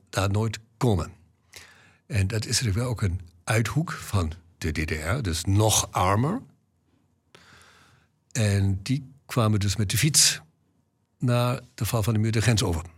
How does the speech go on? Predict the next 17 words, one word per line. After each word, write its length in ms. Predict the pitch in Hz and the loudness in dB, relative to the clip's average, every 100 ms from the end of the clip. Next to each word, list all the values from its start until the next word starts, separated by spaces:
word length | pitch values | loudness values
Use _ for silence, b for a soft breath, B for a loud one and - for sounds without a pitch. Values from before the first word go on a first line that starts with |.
| _ _ _ _ _ - - - _ _ _ | _ _ _ _ _ -20 -20 -20 _ _ _
En 260 | - 95 95 | -2 0 0
dat 200 | 110 - | -2 -2
was 280 | 117 104 - | -2 -4 -2
echt 340 | 120 101 - - _ _ _ _ - | -2 -2 -6 -20 _ _ _ _ -6
ook 240 | 107 - - - | -6 -6 -18 -4
shocking, 600 | - - 104 92 85 85 - | 0 0 0 -4 -6 -14 -6
hè? 140 | 135 | -6
Wat 240 | 151 110 104 | -2 -2 -2
zij 240 | 110 110 117 | -2 0 2
meemaakten, 680 | 135 135 139 135 143 151 - _ _ _ _ | 0 0 -2 -2 -4 -6 -10 _ _ _ _
wij 180 | - 78 | -6 -4
meemaakten, 500 | 85 104 107 110 - | -2 -2 -2 -6 -4
zij, 200 | 87 85 85 - - 71 143 | -4 -4 -8 -18 -20 -18 -8
ja, 240 | 120 107 | -6 -4
die, 160 | 87 95 107 - - - - | -4 -6 -8 -16 -20 -20 -12
in, 220 | 127 110 | -12 -8
in, 160 | 117 | -8